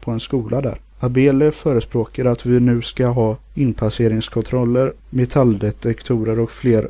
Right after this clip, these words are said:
kameror på skolorna, vilket jag inte tycker är en bra idé. Utan vi bör istället lägga de pengarna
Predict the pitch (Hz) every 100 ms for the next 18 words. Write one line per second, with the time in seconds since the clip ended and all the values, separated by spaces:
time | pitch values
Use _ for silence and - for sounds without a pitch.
0 | - - 131 143 147 143 131 - 120 -
1 | 117 104 95 90 - - - 123 120 120
2 | 117 107 104 - - - 151 107 - -
3 | 143 147 - - 120 117 123 - - -
4 | 123 110 - 113 110 110 104 107 123 156
5 | - - _ - - 127 - 135 123 123
6 | 131 123 120 - 139 110 107 - 123 117
7 | 117 117 104 123 110 101 101 104